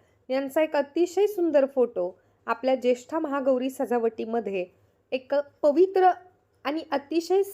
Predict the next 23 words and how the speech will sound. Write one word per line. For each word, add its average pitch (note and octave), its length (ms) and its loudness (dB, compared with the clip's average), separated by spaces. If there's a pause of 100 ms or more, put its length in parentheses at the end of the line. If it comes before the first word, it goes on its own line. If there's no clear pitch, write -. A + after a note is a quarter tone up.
(320)
छान E4+ 320 -4
असं F4+ 260 -2
स्थान C4 400 -4
देऊन A3+ 300 0 (400)
त्यांनी G#3+ 320 0 (260)
एक A#3+ 220 0
वेगळं, G#3+ 440 2 (180)
वेगळी A#3+ 380 -2
शोभा G3 360 -2
वाढवली B3 460 0 (380)
आणि A3 180 -2
मनाला A3+ 440 -4
भिडणारं A3 560 -2 (280)
एक G#3 180 -4
आपुलकीचं, D4 920 -6 (180)
प्रेम C#4 360 -4
जिव्हाळ्याचं B3+ 920 -2
नातं A#3 280 -2
त्यांनी G#3+ 340 -4
दाखवून G#3 440 -6
दिलं. B3+ 220 -4 (640)
सर्वसामान्य G#3+ 720 -2
जनतेला A#3 640 -2